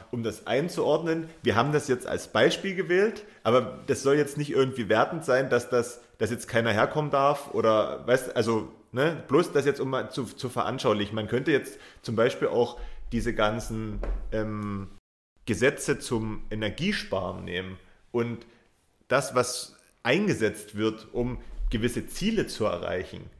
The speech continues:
ja, würde man aber dem Einzelnen aufgrund einer gewissen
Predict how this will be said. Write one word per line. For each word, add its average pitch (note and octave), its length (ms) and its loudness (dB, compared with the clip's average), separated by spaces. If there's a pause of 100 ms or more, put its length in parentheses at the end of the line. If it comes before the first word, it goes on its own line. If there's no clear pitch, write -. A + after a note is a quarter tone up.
(140)
ja, E3+ 340 -2 (720)
würde D#3+ 240 4
man C#3 320 0 (220)
aber A2+ 500 2 (680)
dem A2+ 320 0 (300)
Einzelnen A2 880 0 (220)
aufgrund - 580 -2
einer A#2 280 0
gewissen A2+ 640 -6